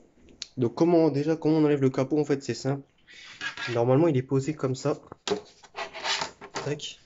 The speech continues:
Et en fait, bah, en fait, faut juste tirer sur la partie blanche. Bah, vous, je sais pas quelle couleur est votre console, mais, euh, si elle est noire, bah, vous tirez sur le noir, quoi, et cetera, et cetera. Et ensuite, vous avez juste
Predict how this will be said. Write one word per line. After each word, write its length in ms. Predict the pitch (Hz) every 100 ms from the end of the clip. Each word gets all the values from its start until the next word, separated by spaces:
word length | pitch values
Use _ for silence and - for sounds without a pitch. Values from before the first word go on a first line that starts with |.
| _ - - - - _ -
Et 100 | 123
en 100 | 117
fait, 160 | 147 151
bah, 120 | 117
en 60 |
fait, 160 | 110 156
faut 160 | - 113
juste 260 | 120 180
tirer 280 | - 156 151
sur 140 | 156
la 100 | 123
partie 260 | 120 - -
blanche. 400 | 117 139 160 -
Bah, 140 | 104
vous, 180 | 107 147
je 100 | 131
sais 140 | 127 -
pas 140 | 139
quelle 160 | 139 127
couleur 260 | 139 147
est 40 | 135
votre 200 | 131 -
console, 400 | 139 139 175 160
mais, 240 | 123 117
euh, 140 | 113
si 180 | 110 -
elle 100 | 131
est 120 | 123
noire, 160 | 123 135
bah, 200 | 127 107 101
vous 80 |
tirez 240 | 104 117 107
sur 160 | -
le 80 | 101
noir, 220 | 110 131
quoi, 160 | - 131 - - - _ _
et 40 |
cetera, 200 | 113 113
et 40 | 110
cetera. 320 | - 127 151 _ _ _ _ _ _ _ - _
Et 80 | 180
ensuite, 300 | 165 190 175
vous 120 | 131
avez 160 | 117 120
juste 400 | 120 165 -